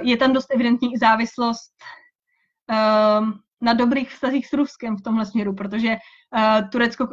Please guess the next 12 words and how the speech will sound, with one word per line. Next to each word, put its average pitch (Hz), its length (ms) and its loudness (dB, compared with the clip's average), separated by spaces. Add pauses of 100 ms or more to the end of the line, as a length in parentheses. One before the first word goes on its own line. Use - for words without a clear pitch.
eh, 214 240 0 (160)
Rusko 269 400 0
kontroluje, 226 720 0 (340)
eh, 220 180 0
v 202 140 -12
podstatě 226 800 -2
téměř 220 260 -2
šedesát 247 480 2
procent, 226 640 0
eh, 226 400 2 (240)
energetického, 240 920 0
eh, 208 600 -2